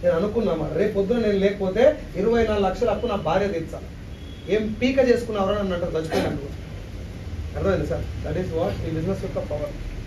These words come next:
నేను just మిమ్మల్ని ఎమోషనలైజ్ చేయడానికి చెప్పండి. Just think, ఒకసారి ఆలోచించు. బండి మీద కూర్చొని హ్యాండిల్ పట్టుకున్నాడు, "నేను కింద పడితే" అని అనుకుంటే హెల్మెట్ పెట్టుకొని జాగ్రత్తగా ఉండు. కార్లో కూర్చున్నాడు, స్టీరింగ్ మీద చేయి పెట్టగానే యాక్సిడెంట్ అయితే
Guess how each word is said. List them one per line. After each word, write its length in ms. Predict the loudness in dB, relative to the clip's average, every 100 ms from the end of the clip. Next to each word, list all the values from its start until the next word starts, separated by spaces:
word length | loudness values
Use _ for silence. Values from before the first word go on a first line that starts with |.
| -4
నేను 260 | -2 2 0
just 160 | 0 0
మిమ్మల్ని 320 | 2 2 0 2
ఎమోషనలైజ్ 520 | 2 2 0 0 2
చేయడానికి 260 | 2 2 0
చెప్పండి. 200 | -2 -2
Just 260 | -6 0 2
think, 180 | 2 0
ఒకసారి 240 | 0 4
ఆలోచించు. 720 | 6 4 2 -4 -8 -10 -4
బండి 180 | 0 4
మీద 180 | 6 6
కూర్చొని 260 | 6 4 6
హ్యాండిల్ 240 | 4 4
పట్టుకున్నాడు, 600 | 2 0 0 2 4 4 0 -2
"నేను 140 | 0
కింద 220 | 2 4 6
పడితే" 580 | 8 6 8 8 8 2
అని 100 | 2
అనుకుంటే 340 | 2 4 4
హెల్మెట్ 280 | 4 4 2
పెట్టుకొని 300 | 2 2 4
జాగ్రత్తగా 360 | 4 4 4 0
ఉండు. 300 | 0 -6 -12 -12 -12 -12 -12 -12 0
కార్లో 260 | 6 8 8
కూర్చున్నాడు, 760 | 6 4 8 10 12 12 8 6 -4
స్టీరింగ్ 300 | -2 0 0
మీద 180 | 4
చేయి 100 | 6
పెట్టగానే 340 | 6 6 2 4
యాక్సిడెంట్ 380 | 2 4 4 6
అయితే 420 | 4 6 6 4